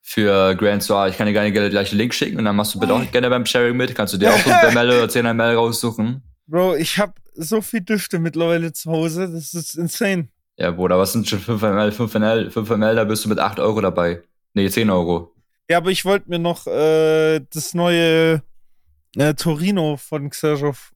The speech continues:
Speaker 2: äh, auch noch abfüllen lassen.
Speaker 1: Ja. Also ich bin jetzt gerade auch so, dass ich erstmal nur samplen werde, erstmal nur am-, mir Promo und sowas hole und dann erstmal, äh, entscheide, welchen, welchen Duft ich mir
Speaker 2: Ja, so hab
Speaker 1: zuletzt
Speaker 2: ich's ja auch
Speaker 1: vollständig
Speaker 2: gemacht.
Speaker 1: zulese, zu, äh, Dings
Speaker 2: Ja.
Speaker 1: da.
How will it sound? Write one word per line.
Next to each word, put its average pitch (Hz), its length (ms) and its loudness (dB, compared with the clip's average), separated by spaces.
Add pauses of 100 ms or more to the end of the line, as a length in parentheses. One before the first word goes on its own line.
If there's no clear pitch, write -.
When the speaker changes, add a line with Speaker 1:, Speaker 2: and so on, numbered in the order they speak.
Speaker 2:
äh, 113 120 0
auch 135 180 2
noch 156 400 -4
abfüllen 139 460 -4
lassen. 135 400 -4 (140)
Speaker 1:
Ja. 90 300 0 (320)
Also 90 160 -2
ich 92 100 -8
bin 113 80 2
jetzt 101 100 -2
gerade 107 180 4
auch 107 140 2
so, 113 80 -2
dass 101 140 0
ich 107 40 -2
erstmal 101 280 0
nur 101 180 2
samplen 110 500 0
werde, 104 220 2
erstmal 101 240 0
nur 95 160 2
am-, 101 160 -2
mir 98 180 2
Promo 107 380 -2
und 104 80 2
sowas 98 260 0
hole 104 180 2
und 95 40 0
dann 95 160 2
erstmal, 90 560 0 (360)
äh, 87 280 0
entscheide, 90 400 0
welchen, 87 480 -2
welchen 87 380 -2
Duft 90 180 -4
ich - 80 -8
mir 98 80 0
Speaker 2:
Ja, 175 60 2
so 185 100 2
hab 196 80 4
Speaker 1:
zuletzt - 160 -2
Speaker 2:
ich's - 60 -4
ja 180 80 2
auch 143 60 4
Speaker 1:
vollständig 98 320 4
Speaker 2:
gemacht. - 100 -2
Speaker 1:
zulese, 92 400 0
zu, 95 560 -4
äh, 90 240 0
Dings 90 180 -4
Speaker 2:
Ja. - 80 -2
Speaker 1:
da. 85 220 -2